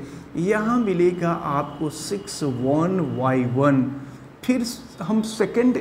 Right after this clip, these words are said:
element को लेंगे, तो देखें,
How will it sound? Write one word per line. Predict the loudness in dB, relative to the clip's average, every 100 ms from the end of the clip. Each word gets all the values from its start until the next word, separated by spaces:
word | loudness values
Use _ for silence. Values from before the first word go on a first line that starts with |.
| 2
element | 4 4 2 0 -2 2
को | 4
लेंगे, | 6 6 6 6 4 2 -6 -12 -12 -4
तो | 0
देखें, | 2 0 0 0 0 -2